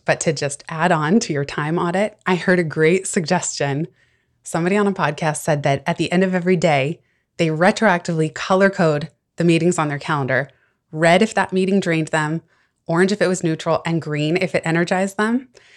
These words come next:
And so I think sometimes we think we have to do a time audit looking at the future or how do we spend the next week, but you can also do it looking backward. And I use Rescue Time operating in the background, which is another tool that helps me with my own time audits.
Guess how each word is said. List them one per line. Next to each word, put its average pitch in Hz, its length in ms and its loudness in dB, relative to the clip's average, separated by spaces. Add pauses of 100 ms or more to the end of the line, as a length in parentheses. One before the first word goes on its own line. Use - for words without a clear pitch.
(160)
And 190 80 2
so 202 80 6
I 208 80 8
think 208 200 2
sometimes 202 340 2
we 190 140 4
think 170 180 -4
we 185 60 4
have 185 120 2
to 170 80 0
do 160 120 -2
a 160 60 0
time 160 340 -2
audit 151 400 0 (560)
looking 185 320 2
at 156 100 -4
the 151 60 -6
future 190 500 2
or 185 40 6
how 160 180 0
do 160 60 2
we 160 80 0
spend 147 280 -4
the 143 40 -6
next 143 300 -4
week, 233 240 -4
but 175 100 -6
you 170 80 -2
can - 120 -2
also 190 320 -2
do 170 140 -4
it 147 180 -2
looking 160 260 -4
backward. 139 580 -8 (380)
And 175 120 -4
I 180 100 2
use 185 240 2
Rescue 160 340 -4
Time 151 460 -4 (340)
operating 170 380 4
in 156 60 0
the 147 60 -2
background, 156 440 -4
which 170 160 -4
is 160 80 -2
another 151 240 -2
tool 147 260 -6
that - 120 -8
helps - 320 -10
me 139 100 -6
with 135 380 -8
my 170 120 -4
own 226 180 0
time 131 340 -6
audits. 147 540 -6